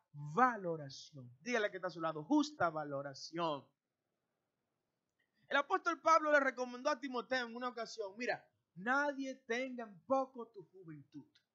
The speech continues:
Ministro joven, va a pastorear a Éfeso, jovencito. Pablo le dice, "Mira muchacho,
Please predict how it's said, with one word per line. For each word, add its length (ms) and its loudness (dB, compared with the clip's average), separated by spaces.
Ministro 400 -4
joven, 500 6
va 80 -4
a 80 -8
pastorear 520 4
a 180 8
Éfeso, 320 0
jovencito. 840 0
Pablo 260 2
le 120 -4
dice, 200 -6
"Mira 220 -6
muchacho, 540 -8